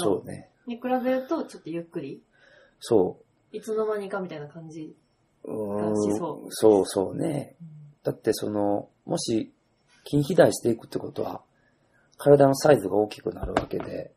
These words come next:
Speaker 1: うん。
Speaker 2: 質量が増えるわけだから、
Speaker 1: あ、そうね。
Speaker 2: うん。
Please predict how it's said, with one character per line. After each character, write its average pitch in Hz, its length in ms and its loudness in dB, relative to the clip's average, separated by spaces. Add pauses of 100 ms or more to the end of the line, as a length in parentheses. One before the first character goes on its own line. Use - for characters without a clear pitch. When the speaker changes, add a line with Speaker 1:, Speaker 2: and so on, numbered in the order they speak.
Speaker 1:
う 180 40 -10
ん。 170 240 -10
Speaker 2:
質 - 280 -4
量 139 140 8
が 92 80 0
増 127 140 4
え 156 60 8
る 131 100 8
わ 90 120 2
け - 140 -8
だ - 120 -14
か - 120 -14
ら、 98 180 -8
Speaker 1:
あ、 - 160 -14 (540)
そ 139 220 -14
う 120 40 -18
ね。 - 200 -18 (240)
Speaker 2:
う - 120 0
ん。 95 460 0